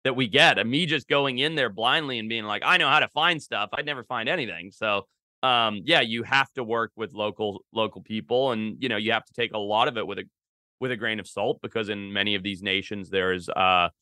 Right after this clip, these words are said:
lore and mystery and tradition that aren't grounded in science, you know, like religion that isn't grounded in science, things like that.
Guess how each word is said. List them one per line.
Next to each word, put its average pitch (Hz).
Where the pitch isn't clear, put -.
lore 117
and 101
mystery 120
and 95
tradition 120
that 101
aren't 127
grounded 110
in 101
science, 139
you 101
know, 95
like 95
religion 107
that 98
isn't 98
grounded 98
in 90
science, 131
things 107
like 98
that. 151